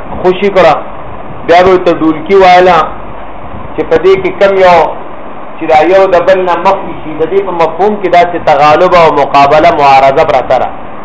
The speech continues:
نو ځکه دې لفظ ته وایي تحدا. د حد-،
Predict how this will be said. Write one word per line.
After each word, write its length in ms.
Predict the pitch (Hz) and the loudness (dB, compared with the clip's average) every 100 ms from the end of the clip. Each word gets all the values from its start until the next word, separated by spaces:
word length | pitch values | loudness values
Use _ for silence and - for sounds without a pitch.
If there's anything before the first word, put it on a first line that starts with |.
| - - - - | -14 -14 -14 -4
نو 60 | 160 170 | -2 0
ځکه 160 | 214 196 | 2 4
دې 80 | 180 180 | 4 2
لفظ 180 | - - | 0 0
ته 60 | 170 | 0
وایي 160 | 170 - | 0 0
تحدا. 440 | 139 113 113 - 101 - - - - - - - | -2 -2 -6 -6 -10 -10 -14 -14 -14 -14 -8 -2
د 40 | - | 0
حد-، 220 | 165 - | 0 0